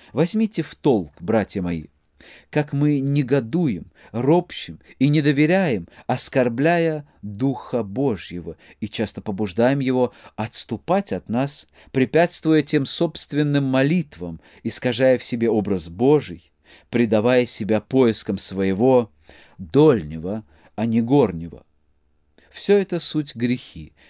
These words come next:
виноград — от виноградной лозы с полей гоморских, плод, растущий на лозе наших забот.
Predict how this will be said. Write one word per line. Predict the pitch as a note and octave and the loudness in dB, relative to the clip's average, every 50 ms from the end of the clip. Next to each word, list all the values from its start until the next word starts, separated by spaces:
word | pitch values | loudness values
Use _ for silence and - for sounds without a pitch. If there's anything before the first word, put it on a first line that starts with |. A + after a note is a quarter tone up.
| _ - | _ -10
виноград — | G2 G2+ A#2+ A#2+ A#2 G#2+ - A2+ A#2+ C#3 D#3 D3+ - _ _ _ - - - | -6 -2 0 0 0 2 2 4 4 4 4 2 -2 _ _ _ -20 -10 -6
от | - B2 C3 A#2 | -6 -4 -2 0
виноградной | B2 B2 C3 B2+ A2+ C3 D3 D#3+ D#3 D3 D3+ D#3 | 2 4 4 4 4 6 6 6 4 4 2 4
лозы | D3+ D3+ D3 C3+ A2+ B2+ C#3+ D3+ C#3+ | 4 4 4 4 2 2 0 0 0
с | - - | -2 -2
полей | - B2+ B2 A#2+ A#2+ C3+ C#3 C3+ C3 B2 - - - - | 0 0 2 4 4 4 4 4 2 0 -4 -12 -18 -12
гоморских, | G#2 A2 B2 A#2 A2+ A#2+ C3+ D3 C#3 A2 - - - - - - - - _ _ _ _ _ _ _ _ _ | -4 0 0 2 2 2 2 2 2 0 -2 -6 -10 -12 -12 -16 -20 -20 _ _ _ _ _ _ _ _ _
плод, | - A2+ A#2 B2 C3+ C3 - - - _ _ - _ - | 0 2 4 4 4 4 2 -2 -20 _ _ -20 _ -2
растущий | A#2 B2 B2+ - - - C3+ A#2 - - - A#2 G#2+ | 0 0 0 0 -2 -4 -4 -4 -4 -4 -2 0 0
на | G#2+ A2 | 2 4
лозе | G#2+ G#2+ G#2 F#2+ G#2+ B2 C3 C3 B2 - - - - | 4 4 2 2 2 2 2 2 2 0 -4 -14 -10
наших | G2+ G#2 G#2+ A2 G2+ - - - F#2 E2 D#2 | -6 -2 -2 -2 -2 -4 -6 -10 -12 -12 -12
забот. | F#2 E2 F#2 G#2 G#2 G#2 A2+ G#2 - - _ | -8 -4 -2 -2 -2 -2 -2 -4 -6 -8 _